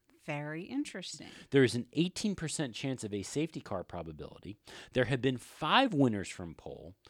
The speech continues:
Speaker 2: The top speed is three hundred thirty-five kilometers per hour,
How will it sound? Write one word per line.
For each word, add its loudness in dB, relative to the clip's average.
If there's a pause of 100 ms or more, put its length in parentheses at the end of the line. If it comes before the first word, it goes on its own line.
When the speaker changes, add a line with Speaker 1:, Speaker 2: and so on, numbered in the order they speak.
(260)
Speaker 2:
The -2
top 0
speed 0
is 0
three -4
hundred 0
thirty-five 2
kilometers -6
per -14
hour, -4